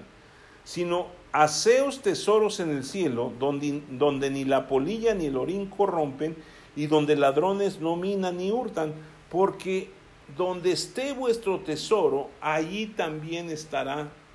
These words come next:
vuestro corazón". Y la Biblia nos enseña que no podemos servir a dos señores,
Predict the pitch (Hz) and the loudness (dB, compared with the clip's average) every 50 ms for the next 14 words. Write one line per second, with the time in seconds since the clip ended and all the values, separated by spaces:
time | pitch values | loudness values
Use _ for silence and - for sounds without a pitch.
0 | - - 135 139 139 - - - - 135 131 - - 123 117 117 - - - - | -18 -12 -8 -6 -6 -6 -8 -8 -10 -12 -12 -10 -10 -10 -10 -10 -12 -14 -14 -16
1 | - - - - - - - - - - - - - - - - - - - - | -16 -16 -18 -20 -20 -20 -20 -20 -20 -20 -20 -20 -20 -20 -20 -20 -20 -20 -20 -16
2 | - 123 120 117 120 120 123 175 214 220 214 202 180 160 - 139 135 127 - 170 | -12 -10 -8 -8 -8 -8 -8 -8 -8 -8 -8 -8 -8 -8 -8 -10 -10 -10 -8 -8
3 | 180 175 165 - 143 165 156 156 156 156 160 160 151 156 - 131 127 131 139 147 | -8 -8 -8 -8 -8 -8 -6 -4 -4 -4 -2 -4 -6 -6 -8 -8 -8 -6 -6 -4
4 | 143 139 131 139 143 - - 147 147 156 180 202 - - - - - - - | -4 -6 -6 -8 -10 -10 -12 -12 -12 -12 -12 -12 -14 -14 -16 -18 -20 -20 -20